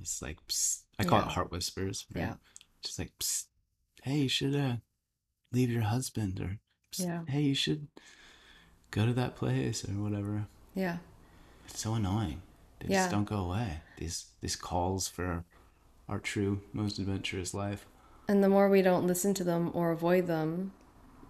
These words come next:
Speaker 2: and, like, totally suppress them,
Speaker 1: Mm.
Speaker 2: the louder it gets in the body, the more disconnected we can feel in a lot of areas. And like you said, I noticed I started to feel this way in other areas of my life.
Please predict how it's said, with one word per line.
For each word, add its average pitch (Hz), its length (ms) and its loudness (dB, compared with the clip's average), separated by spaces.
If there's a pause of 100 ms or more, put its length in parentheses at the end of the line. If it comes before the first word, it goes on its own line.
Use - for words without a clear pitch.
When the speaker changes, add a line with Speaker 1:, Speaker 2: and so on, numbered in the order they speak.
(180)
Speaker 2:
and, 170 220 2
like, 156 240 2
totally 165 280 0
suppress 175 480 2
them, 160 440 0 (340)
Speaker 1:
Mm. 104 280 -4 (220)
Speaker 2:
the 180 200 2
louder 160 380 4
it 156 120 0
gets 139 280 0
in 165 60 -2
the 160 60 -2
body, 156 340 2
the 160 100 0
more 165 200 2
disconnected 170 760 0
we 170 140 2
can 175 180 0
feel 180 600 2 (480)
in 165 140 2
a 151 100 4
lot 147 280 4
of 180 100 6
areas. 190 360 6
And 190 80 4
like 185 160 4
you 196 100 6
said, 190 300 8
I 165 200 4
noticed 160 640 2 (180)
I 160 140 0
started 156 280 2
to 156 60 -4
feel 165 240 0
this 156 200 2
way 156 140 2
in 147 80 2
other 147 200 2
areas 156 500 2
of 156 120 -4
my 147 180 -2
life. - 500 4